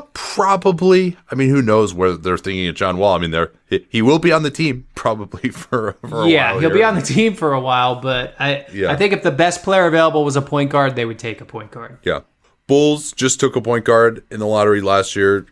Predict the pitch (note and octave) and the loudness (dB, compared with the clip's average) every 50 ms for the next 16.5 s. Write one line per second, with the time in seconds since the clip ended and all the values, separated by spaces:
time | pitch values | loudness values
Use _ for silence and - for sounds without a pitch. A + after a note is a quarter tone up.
0 | _ _ _ - F2 E2+ D#2 D2 - _ - F#2 F#2 F2+ F2 F2 F2 E2+ E2 E2 | _ _ _ -10 -8 -8 -8 -10 -12 _ -8 -4 -4 -4 -2 -4 -4 -2 -2 -2
1 | D#2+ D#2 E2+ E2+ - _ _ _ _ _ _ _ - - A2+ G2+ G2+ F#2+ E2+ F2 | -2 -2 -4 -6 -12 _ _ _ _ _ _ _ -2 0 0 0 0 0 2 2
2 | F2+ F2 E2+ E2+ _ _ _ _ _ _ _ _ - - - - - A#2+ A#2+ A#2+ | 2 2 0 -4 _ _ _ _ _ _ _ _ -14 -12 -6 -2 2 2 4 4
3 | A#2+ A#2 A#2+ A#2 - - _ _ _ _ _ _ _ _ - G#2 G2 - - - | 2 2 0 -4 -8 -14 _ _ _ _ _ _ _ _ -2 -2 -2 -4 -4 -2
4 | A#2 G#2+ G#2 G2+ G2 G2 G2 F#2+ - - G2+ G2 F#2+ F2+ - G#2 G2 F#2 F#2 F2+ | 0 2 4 4 4 4 2 -2 -4 -4 -4 -2 -2 -2 -2 -2 -2 0 2 2
5 | F2+ F2+ F2 F2 F2 E2+ - _ _ _ _ _ - F2+ E2+ F2 F2 E2+ D#2+ - | 2 2 2 0 0 -2 -6 _ _ _ _ _ -6 -4 -2 0 0 -2 -2 -4
6 | F#2 F2+ E2+ E2+ E2+ D#2+ D2+ - F2 E2 D2+ D#2+ D#2+ D#2 D2+ - - E2 - E2 | -4 -2 -2 -2 -2 -4 -2 -2 -2 -2 -2 -4 -8 -8 -10 -10 -10 -8 -6 -6
7 | D#2+ D2 - _ _ _ _ - - - C#3 B2+ A#2+ A#2 A#2 A2 A2 G#2+ - - | -6 -6 -6 _ _ _ _ -6 -2 0 0 2 0 0 -2 -4 -6 -6 -8 -10
8 | - A2 G#2+ G#2 G2+ G2+ G2+ G2 F#2 F#2+ F#2+ F#2 F2 E2+ - - - A2+ G2+ F#2+ | -4 -2 0 0 0 0 -2 0 2 2 2 2 0 -2 -6 -8 -4 -2 -2 -2
9 | F#2 F#2 F2 F2 - F#2+ F2+ D#2+ - - E2+ E2 D#2 - F2 E2 E2 D#2 - - | -2 -2 -4 -2 -2 -2 -2 -2 -2 -2 -2 -2 -2 -2 0 0 0 0 -2 -6
10 | - - _ _ _ _ _ _ _ _ - F#2+ F2 D#2+ D#2 E2 D#2+ D#2+ D#2 D2 | -12 -20 _ _ _ _ _ _ _ _ -2 -2 0 0 -2 -2 -2 -2 -2 -4
11 | - - - _ - E2+ E2 D2+ - - D#2 D2+ D2+ D2+ D2 D2 D2 D2 C#2+ C#2+ | -6 -12 -16 _ -6 -4 -4 -4 -4 -6 -6 -6 -6 -4 -4 -4 -4 -6 -6 -6
12 | D2+ D2 D2 C#2+ - _ F2 F2+ F#2 F2+ F2 F2 D#2+ - E2 D#2 D2 D2 D2 - | -6 -6 -6 -10 -10 _ 0 2 2 4 2 0 -2 -6 -6 -4 -4 -4 -4 -4
13 | - - - - - - _ _ _ _ _ _ _ - - - A2 G#2 G2+ G2 | -6 -10 -14 -14 -16 -18 _ _ _ _ _ _ _ -8 -2 0 2 2 2 0
14 | F#2+ - - - C#3 B2 A2 A2 B2+ C#3 C3 C3 A#2 - - - - C3 C3+ D3 | -2 -4 -2 0 2 2 2 2 2 0 0 -2 -4 -6 -4 0 2 4 6 6
15 | D3+ C#3+ A#2+ B2+ C3 B2+ B2 - - A2+ A#2 A#2+ C3 C3 A#2+ A#2 A2+ A#2 A2+ F#2 | 4 4 2 2 0 0 0 -2 -4 -4 -2 -2 -2 -2 -4 -6 -6 -6 -6 -6
16 | - - A2+ A2 A2 A#2 B2 B2+ B2 | -2 0 2 4 4 4 2 0 -2